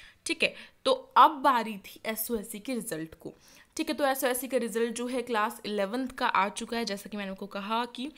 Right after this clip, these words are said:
जो रिजल्ट है वो बोर्ड्स के बाद आना था और वो आ चुका है। तो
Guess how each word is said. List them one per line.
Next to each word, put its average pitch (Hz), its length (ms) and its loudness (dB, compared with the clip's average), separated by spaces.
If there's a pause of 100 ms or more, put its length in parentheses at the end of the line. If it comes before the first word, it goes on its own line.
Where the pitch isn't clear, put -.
(460)
जो 226 80 0
रिजल्ट 247 500 4
है 240 400 -2 (280)
वो 220 100 0
बोर्ड्स 202 400 4
के 214 100 -2
बाद 190 300 2
आना 240 260 0
था 285 120 -2
और 196 280 2
वो 285 100 -4 (120)
आ 180 120 6
चुका - 320 -12
है। 180 100 -10
तो - 160 -10